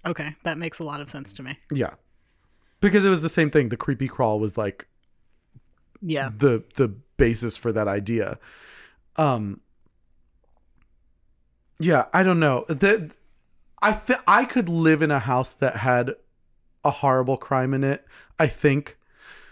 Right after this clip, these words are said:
Speaker 2: Um, even one that was exceptionally brutal, but there's something about this one that, like, really goes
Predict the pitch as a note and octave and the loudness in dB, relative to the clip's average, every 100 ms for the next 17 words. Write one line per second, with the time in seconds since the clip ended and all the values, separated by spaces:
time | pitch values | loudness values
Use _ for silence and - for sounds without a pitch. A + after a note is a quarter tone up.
0 | _ _ _ _ _ _ - D#3 C3+ A2+ | _ _ _ _ _ _ 2 4 2 -2
1 | G#2+ - _ _ _ _ _ _ _ _ | -6 -12 _ _ _ _ _ _ _ _
2 | _ _ - G#3 A3 A3 G3 F#3 F3 D#3 | _ _ 4 6 6 6 4 4 2 2
3 | B2+ C3 _ _ _ _ _ _ _ _ | 0 -6 _ _ _ _ _ _ _ _
4 | _ _ _ _ _ _ _ _ D#3 - | _ _ _ _ _ _ _ _ -4 -2
5 | - - D#3 - F3 F#3 F#3 D#3+ F3 F3 | -2 0 -2 -4 0 2 2 0 0 2
6 | F3 F3+ - - - F3 - D3+ - C#3+ | 0 -2 -8 -20 -2 -2 2 0 0 0
7 | C#3+ C3 A#2 A2+ B2 - A#2+ G#2+ G#2+ - | 0 -2 -2 -2 -6 -6 -6 -6 -6 -6
8 | A2 - B2+ B2+ D3 D3+ C#3+ B2+ G#2+ B2 | -8 -8 -10 -4 2 4 4 2 -2 -4
9 | G#2 - | -4 -6